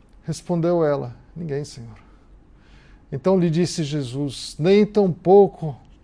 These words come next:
nem eu tampouco te condeno. Vá e não peque."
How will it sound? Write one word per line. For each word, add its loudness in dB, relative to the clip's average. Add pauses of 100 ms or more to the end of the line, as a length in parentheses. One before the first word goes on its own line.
(1040)
nem 2
eu 8
tampouco 0
te -10
condeno. -6 (160)
Vá -4 (320)
e -14
não -10
peque." -16